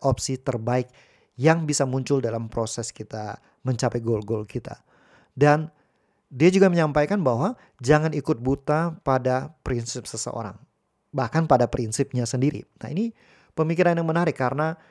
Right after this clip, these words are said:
di dalam, uh, agama Buddha sendiri, Buddha menyampaikan tentang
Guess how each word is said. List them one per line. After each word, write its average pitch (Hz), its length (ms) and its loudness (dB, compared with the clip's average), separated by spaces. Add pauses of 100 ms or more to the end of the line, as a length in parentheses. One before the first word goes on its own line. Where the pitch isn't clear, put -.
(280)
di 139 640 0
dalam, 143 480 2 (560)
uh, 113 540 -4 (180)
agama 123 400 0
Buddha 139 400 4
sendiri, 156 460 -2 (340)
Buddha 139 240 4
menyampaikan 135 560 -4
tentang 127 340 -4